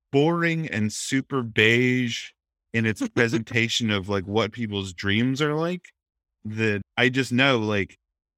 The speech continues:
Speaker 1: Christopher Nolan's movies are as weird and creative as he gets. Like, this is what he dreams like, apparently. It's all in very, like, beige Chicago blue tones, and it's,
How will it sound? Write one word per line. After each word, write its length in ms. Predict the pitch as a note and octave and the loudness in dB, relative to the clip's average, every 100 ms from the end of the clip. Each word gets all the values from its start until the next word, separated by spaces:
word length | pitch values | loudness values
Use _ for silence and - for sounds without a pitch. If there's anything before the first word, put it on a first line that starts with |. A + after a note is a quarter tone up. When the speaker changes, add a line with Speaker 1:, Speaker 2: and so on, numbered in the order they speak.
| _ | _
Speaker 1:
Christopher 440 | D3 D3 - C3+ | -4 -4 -4 -2
Nolan's 420 | B2 B2+ A#2+ G#2 | 2 2 2 -2
movies 500 | G2+ A2 A#2+ C3 A#2+ | -2 -2 0 0 2
are 180 | G#2+ G2+ | 2 2
as 140 | G2 F#2 | 2 -4
weird 340 | G#2 G#2+ G#2+ | -2 0 0
and 160 | G#2 G2 | -2 -2
creative 360 | G#2 G#2 G2+ | 0 2 0
as 160 | F#2+ - | -2 -2
he 100 | G2 | -4
gets. 520 | F#2 G#2+ - - - _ _ _ - | 2 0 0 -10 -16 _ _ _ -4
Like, 300 | G2 F#2 - | 0 0 -4
this 180 | A2+ A#2 | -4 -2
is 140 | B2 G#2+ | -2 0
what 160 | G#2 | 0
he 120 | A#2 | 0
dreams 460 | G2+ G#2+ A2+ A2 G2 | -4 -4 -2 -2 0
like, 200 | F#2+ F2+ | 0 0
apparently. 580 | E2+ - G2 F#2+ E2+ F2+ | -4 -4 -2 -2 -2 -2
It's 160 | F2+ E2+ | -2 0
all 240 | G2 G2 | 0 2
in 160 | F#2+ F#2 | -2 -2
very, 240 | G2 G2 | 0 0
like, 280 | F#2+ F2+ - - | -2 -4 -6 2
beige 480 | G#2 A2 A2 G2 - _ _ _ _ | 4 4 2 -2 -8 _ _ _ _
Chicago 640 | - - G#2 - A2 A2 G#2 | -10 -4 -4 0 0 2 -2
blue 400 | F#2+ G#2 G#2+ G#2 | -2 -4 -2 -2
tones, 800 | F2+ G#2+ G2+ G2+ F#2+ F#2 F2+ - _ - | -4 0 2 0 -4 -6 -8 -12 _ -10
and 420 | G#2+ G#2 F#2 F2+ | -2 0 0 -4
it's, 260 | F#2 - - | -6 -8 -18